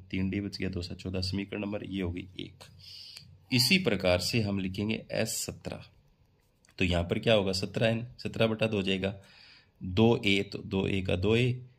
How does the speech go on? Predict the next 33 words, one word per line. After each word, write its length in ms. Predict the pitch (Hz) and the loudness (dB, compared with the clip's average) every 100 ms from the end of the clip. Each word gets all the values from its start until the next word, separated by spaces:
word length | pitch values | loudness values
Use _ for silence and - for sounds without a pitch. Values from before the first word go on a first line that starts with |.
| _ _ - | _ _ 2
प्लस 260 | 113 117 | 2 4
में 100 | 120 | 2
एन 200 | - 123 | 4 4
माइनस 380 | 123 110 101 98 | 6 4 2 0
वन, 120 | 107 101 | -2 -4
तो 80 | 101 | -2
एन 180 | 104 | -2
सत्रह 360 | 107 - 95 120 | -2 -4 -2 0
माइनस 460 | 107 101 101 98 - | 0 -2 -4 -6 -4
एक 320 | 101 104 101 - | -2 -2 -4 -4
into 280 | 104 107 107 90 | -4 0 -2 2
डी, 280 | 98 92 - - - _ - - - - - | 2 2 -4 -12 -20 _ -20 -18 -18 -20 -10
ब्रैकेट 400 | 101 101 92 92 | -2 0 0 -4
बंद। 280 | 92 73 - - | -8 -10 -12 -4
इसका 300 | - 135 165 | -2 2 4
मान 240 | 143 113 113 | 6 4 2
हमें 200 | 98 92 | 0 0
पता 220 | 95 95 | -2 -2
है 80 | 95 | -4
कितना 340 | 95 120 123 | -4 -2 0
है, 300 | 101 87 - - | 2 0 -4 -8
दो 180 | 90 98 | -2 -2
सौ 400 | - - 123 127 - - | -2 -4 -4 -6 -16 -8
नवासी। 580 | 92 85 78 - - - - - - - - - - - | -2 0 -2 -4 -8 -12 -20 -20 -20 -20 -20 -20 -20 -10
बराबर 680 | 92 104 107 107 117 - 95 | 0 6 6 4 -8 -8 -6
ये 180 | 92 117 | 0 2
जो 100 | 113 | 2
सत्रह 280 | - - 120 | -2 2 2
बटा 180 | 110 | 4
दो 140 | 110 107 | 2 2
इधर 160 | 95 | 2
आ 60 | 110 | 0
जाएगा, 300 | 110 110 107 | 0 -2 -4